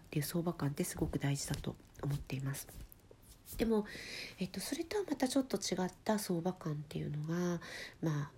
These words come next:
ウェブの媒体にはあるなということをすごく感じました。えー、これすごく面白い経験だったので、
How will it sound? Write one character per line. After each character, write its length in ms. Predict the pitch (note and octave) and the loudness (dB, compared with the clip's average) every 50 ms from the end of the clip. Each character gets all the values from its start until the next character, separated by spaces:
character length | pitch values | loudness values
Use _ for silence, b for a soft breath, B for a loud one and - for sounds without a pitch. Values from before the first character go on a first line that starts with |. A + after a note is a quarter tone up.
| - | -6
ウ 40 | - C#3 | -2 -2
ェ 100 | D3 C#3+ | 0 0
ブ 100 | C#3+ D3+ | 2 2
の 120 | D#3 D3 | 0 2
媒 220 | D#3 D#3 D#3 D3+ | 0 0 -2 0
体 200 | - - D#3+ D#3 | 0 0 0 2
に 120 | D#3+ E3 D#3+ | 2 0 0
は 120 | D3 D3 | 2 0
あ 60 | D#3 | 0
る 120 | D#3+ D3+ C#3+ | 2 0 0
な 220 | C#3+ D3 D#3 D#3+ | 0 0 0 0
と 160 | - - D3 | 0 0 0
い 40 | C#3+ | -2
う 40 | C#3+ | 0
こ 140 | - - D3+ | -2 -4 -4
と 140 | - D#3 D3 | -2 -2 -4
を 20 | |
す 160 | - - - | -2 -4 -2
ご 100 | - D#3+ | -2 -2
く 300 | D3+ - - D3 - - - | -4 -2 -2 -2 -2 -2 -4
感 240 | - - D3 C#3+ | -8 -4 -4 -2
じ 140 | C#3+ - - | -2 -2 -2
ま 100 | D#3 D#3 | -2 -2
し 120 | D#3 - - | -2 -4 -4
た。 160 | - - - B B B B B B B B B B B | -6 -8 -8 B B B B B B B B B B B
え 80 | - D#3+ | -2 -2
ー、 60 | D#3 - | 0 2
こ 100 | - D#3+ | 0 0
れ 60 | D3+ | 0
す 160 | - - - | 2 0 2
ご 100 | D#3 F#3+ | 2 0
く 140 | G3+ - A3+ | 4 6 6
面 160 | F#3 D#3+ E3 | 6 6 4
白 240 | - - E3+ E3+ E3 | 2 2 2 2 2
い 60 | D#3+ | 2
経 200 | E3 - D#3+ D3+ | 2 0 0 0
験 260 | D#3 - D#3+ D3+ D#3 | 2 0 0 0 0
だ 120 | D#3 D#3 D3+ | -2 -4 -6
っ 40 | - - | -6 -8
た 100 | - D#3+ | -8 -6
の 160 | D#3 D3+ D#3 | -4 -4 0
で、 280 | - E3 E3 E3 E3 | 2 2 2 2 2